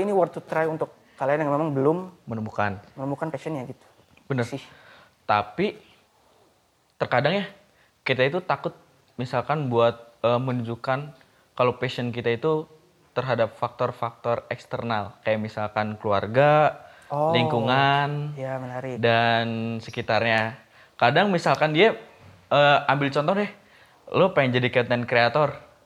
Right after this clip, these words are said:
Speaker 1: Iya,
Speaker 2: Tapi
Speaker 1: oke.
Speaker 2: garis keluarga lo itu dokter.
Speaker 1: Wah, iya, itu seru banget.
Speaker 2: Lo punya ini nggak, eh, masukan deh, gimana cara menghadapi itu ya?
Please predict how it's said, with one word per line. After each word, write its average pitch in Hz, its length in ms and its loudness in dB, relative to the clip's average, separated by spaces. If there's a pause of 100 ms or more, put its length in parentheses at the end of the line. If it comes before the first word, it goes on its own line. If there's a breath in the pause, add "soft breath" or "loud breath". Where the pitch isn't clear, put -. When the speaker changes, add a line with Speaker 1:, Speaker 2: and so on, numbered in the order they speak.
(380)
Speaker 1:
Iya, 131 560 4
Speaker 2:
Tapi 180 400 4
Speaker 1:
oke. - 320 -20
Speaker 2:
garis 135 240 6
keluarga 135 400 6
lo 123 160 6
itu 214 320 2 (480)
dokter. 175 320 6 (1000)
Speaker 1:
Wah, 180 220 2
iya, 160 160 6
itu 156 160 -2
seru 147 160 -4
banget. 135 240 -2 (1120 soft breath)
Speaker 2:
Lo 208 160 4
punya 147 720 6
ini 170 80 0
nggak, 127 200 4 (600)
eh, 123 580 6 (220)
masukan 143 400 -2
deh, 170 160 -6
gimana 131 320 -2
cara 143 160 2
menghadapi 123 480 2
itu 110 160 -6
ya? 110 60 -10